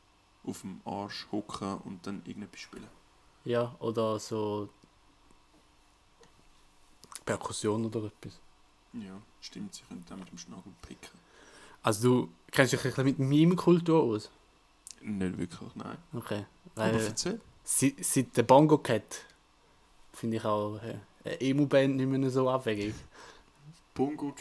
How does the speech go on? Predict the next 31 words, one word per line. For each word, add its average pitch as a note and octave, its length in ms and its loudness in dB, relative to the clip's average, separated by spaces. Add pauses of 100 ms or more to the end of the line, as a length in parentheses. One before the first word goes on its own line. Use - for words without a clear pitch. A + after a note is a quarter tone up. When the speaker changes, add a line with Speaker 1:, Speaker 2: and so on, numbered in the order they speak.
Speaker 1:
Cat. - 180 -8
Speaker 2:
<laughs> - 140 8 (1080)
Speaker 1:
Okay, D3 460 2
interessant. B2 600 -4 (140)
Ich B2 220 -4
kann, C3 480 0
ich B2+ 140 -10
kann A#2+ 100 -4
noch A#2 80 0
nie B2 140 -2
davon C#3+ 240 -6
gehört, C3+ 220 -8
Speaker 2:
Ja, F#2+ 60 -8
Speaker 1:
nein. F#2+ 100 -6
Speaker 2:
das B2+ 140 -6
wäre G#2+ 140 2
jetzt G#2 140 -4
eigentlich G#2 160 -2
ein F#2+ 260 -6
guter G2+ 280 -4
Witz, G2+ 280 -6
wenn G2 100 -6
man F#2+ 140 -8
es - 180 -14
kennt, F#2+ 380 -14
aber F2+ 160 -12
Speaker 1:
Ja. A#2 100 -8
Speaker 2:
ja. G#2 140 -10 (400)
Speaker 1:
Ja, G#2+ 680 -10
aber - 600 -14
Speaker 2:
Ja. F2 220 -14